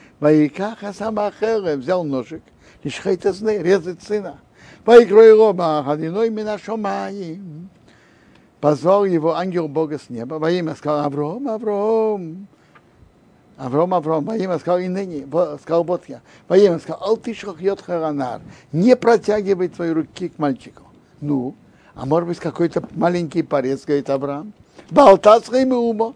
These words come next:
Не делай ему ничего. «Ки ато ядати», потому что сейчас я знаю. «Ки ире регим ато». Ты боишься Бога. «Верей хосахто», ты не воздержал. «Эс бинхо», твоего сына.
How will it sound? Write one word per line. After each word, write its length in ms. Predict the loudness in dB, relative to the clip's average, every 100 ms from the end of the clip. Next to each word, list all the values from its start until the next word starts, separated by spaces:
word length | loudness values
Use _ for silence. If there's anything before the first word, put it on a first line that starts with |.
| _ _ -6
Не 140 | -4
делай 300 | 4 6 6
ему 140 | 4 2
ничего. 540 | -2 -4 -6 -6 -8 -14 _ -20 -10
«Ки 160 | -8 -4
ато 280 | -2 0 2
ядати», 520 | 2 0 -4 -6 -8
потому 240 | -6 -6
что 160 | -6 -10
сейчас 320 | -8 -8 -8
я 120 | -12
знаю. 440 | -10 -10 -10 -12 -16 -20 -18 -20 -20 _
«Ки 140 | 0 4
ире 520 | 4 6 6 6 4
регим 480 | 0 -2 -4 -6 -8
ато». 320 | -12 -12 -18 -20 _ _ _ -6
Ты 160 | -2
боишься 520 | 0 -2 -4 -8 -8 -10
Бога. 300 | -10 -14 -20 _ _ _ _ _ -20 -20 -20 -20 0
«Верей 380 | 4 6 6 4
хосахто», 720 | -4 -8 -6 -8 -8 -8 -8
ты 140 | -6 -4
не 120 | -2
воздержал. 760 | -4 -4 -2 -4 -6 -10 -12 -20 -20 _ _
«Эс 240 | -6 -6 -6
бинхо», 500 | -8 -4 -4 -8 -18 -18
твоего 340 | -6 -2 0 -2
сына. 500 | -2 -6 -6 -10